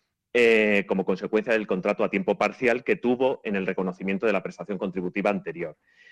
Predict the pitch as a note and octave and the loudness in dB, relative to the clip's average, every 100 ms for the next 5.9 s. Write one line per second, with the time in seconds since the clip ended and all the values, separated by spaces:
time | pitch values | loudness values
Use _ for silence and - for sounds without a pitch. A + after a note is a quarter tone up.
0 | _ - B2 B2+ D3+ C3 - C3 D#3+ G#2+ | _ -8 -2 0 0 -2 -2 -2 0 0
1 | G2 F#2+ A2 A2 G2+ G#2 G#2 F#2+ G2 F#2 | 2 2 2 2 2 2 0 0 -4 -4
2 | G#2+ F#2+ - G2+ F#2+ F2+ F#2 F#2+ F2+ - | -2 -4 -4 -4 -4 -2 0 0 -4 -6
3 | F2 - G#2+ G#2 F2+ - F#2+ F2+ F2+ G#2 | -10 0 0 0 -4 -6 -6 -6 -6 -2
4 | G2+ F#2+ F#2 F2+ F#2 G#2 G2 F#2 F#2+ F2+ | 0 0 -4 -8 -6 -4 -4 -2 -4 -2
5 | G2+ F#2+ G2 A2 G#2 G#2 A#2 C3 | -2 -2 -4 -4 -4 -2 0 -2